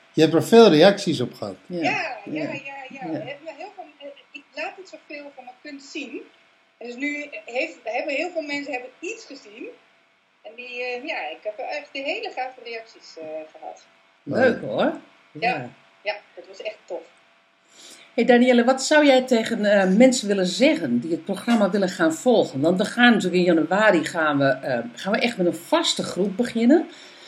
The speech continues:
Speaker 2: Eh, en daarna sluiten we hem ook weer. Ehm,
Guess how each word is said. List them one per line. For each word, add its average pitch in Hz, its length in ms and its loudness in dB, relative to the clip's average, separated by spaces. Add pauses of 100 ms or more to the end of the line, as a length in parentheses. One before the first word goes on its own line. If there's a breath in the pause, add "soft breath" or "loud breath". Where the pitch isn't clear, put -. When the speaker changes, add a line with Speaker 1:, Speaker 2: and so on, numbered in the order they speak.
(200 loud breath)
Speaker 2:
Eh, 156 400 -6
en 180 100 4
daarna 208 380 6
sluiten 247 640 4
we 156 60 2
hem 143 160 2
ook 196 240 0
weer. 226 280 2 (480 loud breath)
Ehm, 165 680 -2